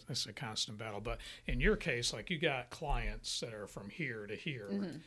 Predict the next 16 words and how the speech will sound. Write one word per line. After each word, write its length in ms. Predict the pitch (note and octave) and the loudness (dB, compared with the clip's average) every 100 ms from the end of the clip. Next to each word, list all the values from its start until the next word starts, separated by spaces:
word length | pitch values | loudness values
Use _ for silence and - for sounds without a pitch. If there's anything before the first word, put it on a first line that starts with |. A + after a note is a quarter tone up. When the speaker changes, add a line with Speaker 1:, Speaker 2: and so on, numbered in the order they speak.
| - - - - - - - - - - - - | -16 -20 -20 -20 -20 -18 2 4 4 6 6 8
Speaker 2:
So 60 | |
Speaker 1:
um, 360 | A#2 G#2 G2+ G2 - - | 4 4 2 -2 -6 0
Speaker 2:
different. 220 | F#3 A#2 - | 2 4 4
Speaker 1:
a, 40 | |
a 20 | |
wide 340 | A2+ A2+ A2+ G#2 | 8 10 10 8
variety. 600 | A2 A2 A2+ G#2+ G2+ G2+ - - - - - - - - | 2 4 4 4 0 -6 -12 -16 -16 -18 -20 -20 -12 4
So 640 | - - B2+ A#2+ A2 - - - - - - - - - - - - - - | 8 10 10 8 6 0 -6 -20 -20 -20 -20 -20 -20 -20 -20 -20 -20 -20 -4
they 280 | C#3 C3+ D#3+ | 6 12 12
need 220 | D3+ D3+ | 12 8
to 100 | B2+ | 6
end 180 | B2 A#2 | 2 2
up 160 | A2 G#2+ | 2 2
at 80 | G#2 | -2
a 60 | |
place 640 | - B2 G#2+ G2 - - | 0 0 2 6 6 6